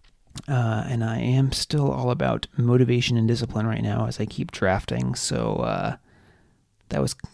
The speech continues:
kind of the theme of, uh, this week's quote of the week, which came from J M Barrie, who wrote Peter Pan. That's, that's fantasy, right? Maybe, uh,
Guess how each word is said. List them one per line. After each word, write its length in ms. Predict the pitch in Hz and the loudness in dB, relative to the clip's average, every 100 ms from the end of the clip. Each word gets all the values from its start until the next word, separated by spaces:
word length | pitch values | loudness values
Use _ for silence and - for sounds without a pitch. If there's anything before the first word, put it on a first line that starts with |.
| _ | _
kind 380 | - - 254 233 | -2 4 6 6
of 160 | 117 | 4
the 100 | - | 2
theme 560 | 113 - 123 120 117 120 | 0 -2 -2 0 0 2
of, 240 | 117 113 | 2 2
uh, 200 | 110 113 | 2 2
this 220 | 123 117 | 0 -2
week's 280 | - 123 - | -2 -2 -4
quote 420 | - - 131 127 - - - - _ | -6 -2 0 0 -4 -14 -20 -20 _
of 220 | - 131 | 0 2
the 100 | 127 | 2
week, 300 | 123 196 202 | 4 6 4
which 260 | - 127 - | 2 0 2
came 160 | 139 127 | 2 2
from 240 | 139 117 127 | 0 0 2
J 240 | 120 139 | 6 8
M 260 | 147 143 139 | 8 6 4
Barrie, 560 | 127 131 156 104 107 - | 4 4 2 0 -4 -6
who 80 | 117 | -2
wrote 300 | 113 107 - - | 0 -2 -6 -10
Peter 260 | - 143 123 | -2 0 4
Pan. 560 | - 143 135 - - - - | 4 2 -2 -4 -8 -10 -8
That's, 400 | 151 - - - _ - - - - - - | -8 -6 -8 -10 _ -20 -20 -20 -20 -16 -12
that's 200 | 339 - | -10 -6
fantasy, 460 | 117 87 113 170 | -6 -4 -2 2
right? 300 | 180 196 254 - | 4 4 4 0
Maybe, 400 | 175 139 135 120 | 0 2 4 4
uh, 160 | 110 | 2